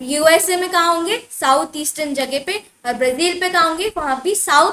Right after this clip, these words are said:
eastern जगह पे होंगे। तो I hope temperate evergreen फॉरेस्ट की लोकेशन आपको अच्छे से समझ आ गई होगी।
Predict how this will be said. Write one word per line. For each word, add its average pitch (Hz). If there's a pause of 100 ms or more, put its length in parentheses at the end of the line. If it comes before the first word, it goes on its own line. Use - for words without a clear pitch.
(120)
eastern 311
जगह 247
पे 339
होंगे। 262 (520)
तो 302
I 311
hope 392 (180)
temperate 339
evergreen 320
फॉरेस्ट 302
की 381
लोकेशन 330
आपको 320
अच्छे 294
से 277
समझ 269
आ 294
गई 302
होगी। 320